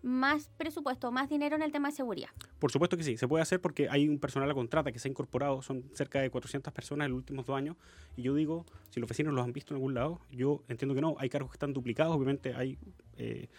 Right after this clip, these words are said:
Speaker 2: eso se está, se está revisando, hay que revisarlo obviamente desde Contraloría, pero efectivamente sí se puede hacer más con el mismo presupuesto que tenemos hoy.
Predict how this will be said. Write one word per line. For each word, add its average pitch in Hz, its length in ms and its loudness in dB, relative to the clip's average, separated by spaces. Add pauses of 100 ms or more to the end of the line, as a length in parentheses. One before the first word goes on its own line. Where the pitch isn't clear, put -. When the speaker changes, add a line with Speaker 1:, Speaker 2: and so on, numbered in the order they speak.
(280)
Speaker 2:
eso 131 340 -2
se - 140 -8
está, 131 340 2
se - 80 -10
está - 160 2
revisando, 165 600 4
hay 127 80 -2
que - 100 -4
revisarlo 127 340 2
obviamente 123 540 0
desde 120 220 0
Contraloría, 160 580 2 (560)
pero 127 140 2
efectivamente 165 800 -4 (280)
sí - 180 -4
se 180 80 2
puede 170 160 6
hacer 165 180 0
más 165 160 0
con 160 140 -4
el 135 80 -2
mismo 151 200 -2
presupuesto 135 360 -6
que 127 60 0
tenemos 127 280 -2
hoy. 117 200 -4